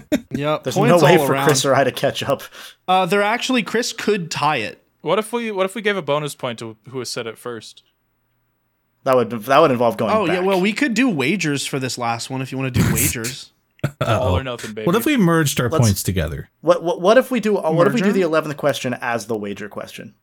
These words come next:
Speaker 1: Eleventh question as the wager. I'm
Speaker 2: Yeah.
Speaker 1: fine with that. Yeah.
Speaker 4: Okay.
Speaker 1: Wager on eleven. Okay. Wager on eleven. <laughs> Flip a coin if there's a tie.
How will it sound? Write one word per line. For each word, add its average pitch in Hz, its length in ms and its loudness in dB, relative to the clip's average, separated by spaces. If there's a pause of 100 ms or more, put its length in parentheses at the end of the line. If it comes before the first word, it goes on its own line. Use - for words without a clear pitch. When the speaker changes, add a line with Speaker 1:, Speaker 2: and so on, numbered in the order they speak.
Speaker 1:
Eleventh 175 380 0
question 185 320 -2
as 170 80 0
the 170 80 -2
wager. 170 320 0
I'm 185 60 2
Speaker 2:
Yeah. 190 80 2
Speaker 1:
fine 131 160 0
with 117 120 -8
that. 123 220 -4
Yeah. 160 220 0
Speaker 4:
Okay. 175 160 0
Speaker 1:
Wager 156 240 0
on 156 100 -2
eleven. 160 480 -4 (1400)
Okay. 143 300 0 (500)
Wager 175 320 2
on 170 100 2
eleven. 165 300 2
<laughs> - 0 -
Flip - 340 -4
a 170 60 -2
coin 170 460 -2
if 160 100 -6
there's 175 240 -6
a 170 60 -6
tie. - 460 -6